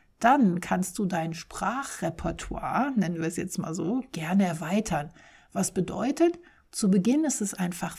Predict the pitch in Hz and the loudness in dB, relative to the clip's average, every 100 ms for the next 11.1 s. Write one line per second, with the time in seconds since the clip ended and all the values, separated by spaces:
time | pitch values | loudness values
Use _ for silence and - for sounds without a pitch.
0 | - 214 - 170 147 - _ 185 180 190 | -2 -2 -2 -6 -8 -10 _ -2 2 0
1 | - 156 - 180 226 269 262 - 269 269 | -2 -8 0 4 6 4 0 0 0 0
2 | - 165 165 165 - - 185 202 254 277 | -4 -2 0 -2 -4 -2 0 2 2 0
3 | 269 - - 262 226 143 165 202 _ _ | -4 -4 0 2 2 0 -4 -8 _ _
4 | _ _ 190 190 196 208 311 294 180 - | _ _ 4 6 8 6 6 4 4 2
5 | 165 143 - 185 202 202 226 320 - 170 | -4 -6 -6 -4 0 2 2 0 0 -4
6 | 170 - 175 - - - - - - _ | -2 -4 -2 -4 -4 -6 -8 -16 -20 _
7 | - 180 180 240 302 - - 240 220 220 | 2 4 6 6 4 2 0 4 4 4
8 | 220 - 151 143 - - 185 - 208 - | 0 -4 -6 -6 -6 -2 0 2 0 0
9 | 208 190 208 185 185 175 165 165 - 240 | 0 2 2 0 0 -2 -4 -4 2 2
10 | 247 277 269 240 233 240 254 269 320 339 | 2 -2 4 4 6 4 4 2 0 2